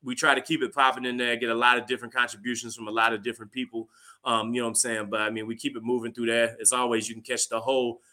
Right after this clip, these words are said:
S O L C network everywhere. I mean, we all over the place.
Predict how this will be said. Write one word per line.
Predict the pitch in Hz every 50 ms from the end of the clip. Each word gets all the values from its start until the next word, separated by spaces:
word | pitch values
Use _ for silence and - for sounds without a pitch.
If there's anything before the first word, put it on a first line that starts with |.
| _ _ -
S | 143 123 -
O | 147 135 131
L | 127 127 123
C | - - 139 131
network | 127 131 131 127 123 127 127 123 120 120 - _ _ _ _ _ _ -
everywhere. | 131 139 135 131 127 117 113 107 104 101
I |
mean, | 107 113 113
we | 120 127 131
all | 131 127 131 135
over | 131 131 127 127
the | 123
place. | - - - 127 127 123 120 - -